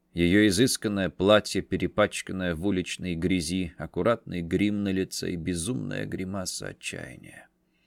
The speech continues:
Да еще этот жалкий щенок, его безостановочный скулеж, временами доходивший до визга. Она дважды отталкивала меня и пыталась выпрыгнуть из машины.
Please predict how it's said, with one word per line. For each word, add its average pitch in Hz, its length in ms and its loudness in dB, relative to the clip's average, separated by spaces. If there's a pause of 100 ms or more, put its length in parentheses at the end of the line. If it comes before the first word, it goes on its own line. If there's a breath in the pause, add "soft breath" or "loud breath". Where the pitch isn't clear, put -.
(680)
Да 82 140 2
еще 95 240 2
этот 90 220 -4
жалкий 92 420 2
щенок, 78 520 -8
его 78 220 -6
безостановочный 87 920 -2
скулеж, 80 560 -2
временами 87 580 0
доходивший 78 640 -8
до 82 120 -6
визга. - 380 -10 (1300)
Она 98 200 4
дважды 98 480 8
отталкивала 107 640 6
меня 95 300 2
и 90 40 0
пыталась 95 500 0
выпрыгнуть 85 640 -2
из - 100 -12
машины. 76 560 -8